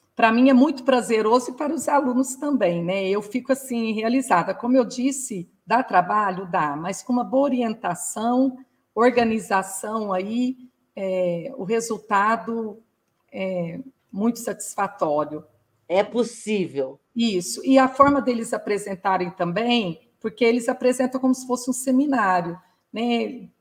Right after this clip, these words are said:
Speaker 1: Desenvolve muito aí a oralidade deles, aqueles que são mais tímidos, né? Tem uns que têm uma oralidade melhor,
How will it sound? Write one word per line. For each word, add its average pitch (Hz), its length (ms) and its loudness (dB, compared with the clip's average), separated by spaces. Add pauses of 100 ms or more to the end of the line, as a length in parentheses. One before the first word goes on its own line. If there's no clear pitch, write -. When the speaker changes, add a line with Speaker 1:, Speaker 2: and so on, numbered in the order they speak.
Speaker 1:
Desenvolve 269 520 2
muito 269 260 4
aí 233 140 2
a 233 80 4
oralidade 208 840 0
deles, 160 360 -4
aqueles 196 340 -6
que - 80 -16
são 202 140 -8
mais 175 380 -8
tímidos, 247 840 0
né? 220 340 -8 (260)
Tem 170 120 -6
uns 202 240 -8
que - 100 -20 (220)
têm 202 160 -8
uma 190 120 -2
oralidade 180 680 -2
melhor, 190 440 0